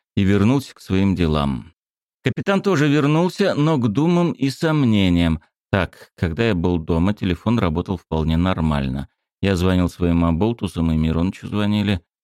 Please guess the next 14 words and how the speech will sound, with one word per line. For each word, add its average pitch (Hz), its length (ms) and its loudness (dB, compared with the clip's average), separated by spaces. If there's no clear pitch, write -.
И 98 80 -4
тут 160 240 -4
обрывы, 120 640 2
по 92 100 0
времени 107 360 0
совпадающие 85 1000 -2
со 80 260 -6
смертью, 78 880 -4
причём 117 340 -2
сразу 98 380 0
обоих 82 360 0
проводов, 76 540 -4
и 87 100 -2
внезапно. 87 800 0